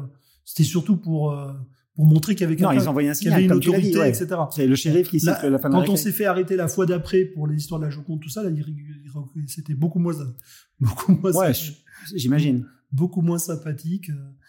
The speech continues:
Speaker 1: et c'était beaucoup plus agressif.
Speaker 2: Et donc, Intrinsèque, c'est une boîte qui fait des pentests. Donc, c'est une première boîte de cybersécurité en France. Euh,
Speaker 1: Qui fait toujours du, qui, qui existe toujours et qui fait toujours du pentest.
Speaker 2: C'est dingue.
Speaker 1: Et de la, de, ils font aussi de l'administration de,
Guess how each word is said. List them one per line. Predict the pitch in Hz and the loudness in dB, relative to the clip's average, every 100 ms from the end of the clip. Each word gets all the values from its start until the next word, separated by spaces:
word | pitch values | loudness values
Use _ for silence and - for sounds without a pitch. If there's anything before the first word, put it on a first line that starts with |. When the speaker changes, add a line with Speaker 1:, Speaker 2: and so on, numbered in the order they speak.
| _ _ | _ _
Speaker 1:
et | |
c'était | 156 - | -10 -6
beaucoup | 143 156 156 | -4 -2 -2
plus | 175 156 | -2 -2
agressif. | 143 139 165 | -4 -8 -2
Speaker 2:
Et | 160 | 0
donc, | 170 240 | 0 -2
Intrinsèque, | 185 190 170 247 | -6 -4 -4 -4
c'est | 185 | -2
une | 180 | 0
boîte | 185 190 | 0 -2
qui | 151 | -2
fait | 156 | 0
des | 135 | 0
pentests. | 127 127 202 185 | 0 0 -2 0
Donc, | 151 | 0
c'est | 160 | 2
une | 143 120 | 0 0
première | - 185 160 147 | -4 0 0 2
boîte | 170 | 0
de | 147 | 0
cybersécurité | 135 - 147 156 151 - 139 139 | -2 -2 -4 -4 -6 -4 -2 0
en | 139 | -2
France. | 127 143 214 - - _ _ - _ - | -2 -4 -6 -8 -14 _ _ -20 _ -2
Euh, | 135 135 135 139 | 0 2 0 -2
Speaker 1:
Qui | - | 0
fait | 151 | 0
toujours | 170 190 | 2 0
du, | 180 | 0
qui, | 156 147 143 131 139 | -2 -6 -6 -12 -16
qui | 131 | -8
existe | 147 165 | -4 -4
toujours | 156 156 262 | -4 -6 -8
et | |
qui | - | -10
fait | 151 | -14
toujours | 160 185 | -12 -10
du | 180 | -10
pentest. | 147 135 156 196 - 147 131 - _ _ _ | -8 -8 -6 -8 -8 -12 -12 -14 _ _ _
Speaker 2:
C'est | - 139 | -6 -2
dingue. | 147 151 127 | 0 0 0
Speaker 1:
Et | 156 | 0
de | 147 | 0
la, | 151 147 143 143 | -2 -4 -8 -12
de, | 131 170 | -12 -10
ils | 156 | -12
font | - 151 | -8 -6
aussi | 147 - | -6 -6
de | 151 | -4
l'administration | 151 151 151 151 - 147 - 160 160 | -2 0 0 -2 -10 -12 -8 -6 -6
de, | 143 139 131 | -8 -10 -14